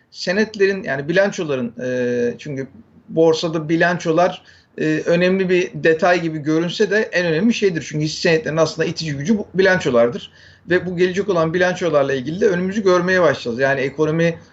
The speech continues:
ikinci çeyrekte nasıl gitmiş, önümüzdeki dönem nasıl gidecek görüntüsü açısından bu çok önemli. Ee, o yüzden, e, bilançoları cid-,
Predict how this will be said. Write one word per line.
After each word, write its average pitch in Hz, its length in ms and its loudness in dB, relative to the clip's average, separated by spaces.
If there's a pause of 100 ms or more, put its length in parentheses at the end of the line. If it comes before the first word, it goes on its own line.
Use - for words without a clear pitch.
(160)
ikinci 165 320 -4
çeyrekte 160 380 2
nasıl 165 220 -2
gitmiş, - 600 -8 (380)
önümüzdeki 151 420 0
dönem 160 220 2
nasıl 156 200 -2
gidecek 147 340 -6
görüntüsü 143 340 -2
açısından 180 360 0
bu 165 40 -6
çok 175 240 -2
önemli. 135 420 2 (360)
Ee, 143 40 2
o 151 380 4
yüzden, 175 360 0
e, 156 260 -2
bilançoları 175 520 2
cid-, 156 220 -12